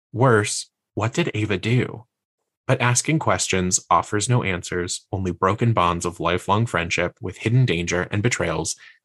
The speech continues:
deeper than Goldie could have ever imagined. So that is The Counselors by Jessica Goodman.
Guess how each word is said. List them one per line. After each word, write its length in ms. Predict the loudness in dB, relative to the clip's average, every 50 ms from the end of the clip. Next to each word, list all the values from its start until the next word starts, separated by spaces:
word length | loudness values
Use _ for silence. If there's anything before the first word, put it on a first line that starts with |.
| _ _
deeper 240 | -8 -6 -4 -2 -2
than 160 | 0 0 0
Goldie 460 | 0 0 -2 -2 -2 -4 -6 -6 -8 -12 _ _ _ _
could 120 | -10 -8
have 120 | -8 -8 -8 -8
ever 320 | -10 -8 -6 -6 -8 -8 -8
imagined. 680 | -12 -12 -12 -12 -10 -10 -10 -10 -10 -12 -14 -16 -20 -20 _ _ _ _ _ _ _ _ _ _ _ _ _ _ _ _ _ _ -6
So 160 | -2 0 2
that 280 | 2 2 2 0 0
is 340 | 0 0 2 0 0 -2 -6 -8
The 180 | -6 -4 -4 -4
Counselors 960 | -4 -4 -2 0 2 2 2 0 0 0 0 2 2 2 0 -2 -4 -6 -8 _ _ _ _ -4
by 120 | -2 0
Jessica 440 | 0 0 0 0 -2 -2 -2 -4 -2
Goodman. 560 | 0 2 2 4 4 4 4 4 2 2 0